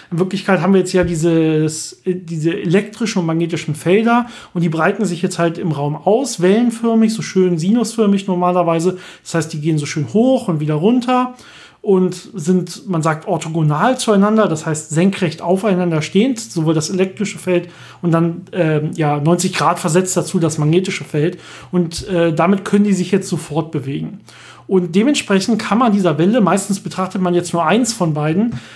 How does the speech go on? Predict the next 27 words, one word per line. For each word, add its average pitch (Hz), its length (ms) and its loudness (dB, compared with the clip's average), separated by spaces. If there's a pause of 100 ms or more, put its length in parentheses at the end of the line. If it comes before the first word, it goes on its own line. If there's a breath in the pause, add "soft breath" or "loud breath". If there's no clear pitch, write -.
(140 loud breath)
denn 165 100 0
die 175 80 2
sind 190 260 2
ja 190 140 4
mehr 170 180 4
oder 180 200 2
weniger 165 320 2
identisch, 175 580 0
man 151 100 -2
kann 175 180 -4
aus 165 200 -4
dem 180 140 -2
einen 208 500 2 (220 loud breath)
das 151 120 -4
andere 180 440 2
quasi 165 320 -2
direkt 160 360 -4
herleiten. 147 540 0
Das 143 160 -10
heißt, 170 160 -2
meistens 185 320 -2
guckt 226 220 -8
man 180 100 0
sich 180 100 -2
jetzt 190 140 -2
zum 190 120 -2
Beispiel 175 340 -2